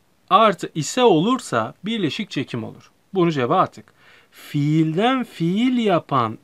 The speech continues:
erar ekine dikkat edilmelidir. Yani bu erar kip eki olmayabilir. Cümledeki anlama dikkat edeceğiz. Kıyamet koparsa mutlu olacağız. E, buradakine baktığımızda geniş bir zaman anlamı katmış.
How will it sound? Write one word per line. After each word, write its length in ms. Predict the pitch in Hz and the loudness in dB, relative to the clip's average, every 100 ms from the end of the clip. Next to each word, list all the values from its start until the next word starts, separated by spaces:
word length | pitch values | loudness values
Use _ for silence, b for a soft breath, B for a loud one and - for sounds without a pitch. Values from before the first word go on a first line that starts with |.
| - | -4
erar 460 | 196 208 143 117 - | -2 0 0 0 -2
ekine 500 | 185 185 151 185 208 | -4 -2 -2 -2 -4
dikkat 420 | 143 - 185 180 | -8 -4 -2 0
edilmelidir. 680 | 139 117 110 104 104 101 113 | -2 -2 -4 -8 -12 -16 -14
Yani 480 | 117 170 202 160 131 | -4 -2 0 -2 0
bu 160 | 196 - | -2 2
erar 460 | 196 233 262 - | 2 2 2 0
kip 300 | - - 175 | -2 -8 -2
eki 220 | 165 - - | -2 -2 -8
olmayabilir. 1200 | 160 185 190 160 156 160 180 143 135 170 180 - - b b _ | -4 -2 0 0 0 -2 -2 0 4 6 6 2 -10 b b _
Cümledeki 580 | 143 151 143 139 139 185 | -2 0 0 -2 -2 0
anlama 540 | 170 139 131 185 220 - - | 0 0 0 0 -2 -6 -8
dikkat 420 | 113 - 165 180 | -8 -4 -4 0
edeceğiz. 480 | 147 113 110 101 - b b b b - | -2 -4 -10 -16 -20 b b b b -8
Kıyamet 760 | - 180 202 202 196 247 285 | 0 2 4 4 2 2 -2
koparsa 1040 | - - 165 - 190 214 294 - 190 120 92 _ _ _ _ _ _ | -4 -4 -4 4 8 8 6 2 2 2 0 _ _ _ _ _ _
mutlu 400 | 160 175 170 165 | -4 -2 -2 -2
olacağız. 640 | 143 120 110 104 120 185 - B B - | 0 0 -2 -4 -6 -6 -14 B B -6
E, 140 | 143 165 | -4 -2
buradakine 640 | 277 254 214 208 220 247 | 0 2 0 0 -2 2
baktığımızda 600 | 226 180 - 170 160 202 | 2 0 -2 0 0 -2
geniş 560 | 233 170 180 226 240 - | -4 0 2 2 0 0
bir 140 | 165 | 2
zaman 440 | 127 120 117 170 233 | 2 2 2 4 2
anlamı 400 | 240 240 240 240 | 0 0 -4 -4
katmış. 520 | 254 240 254 254 | -4 -4 -6 -10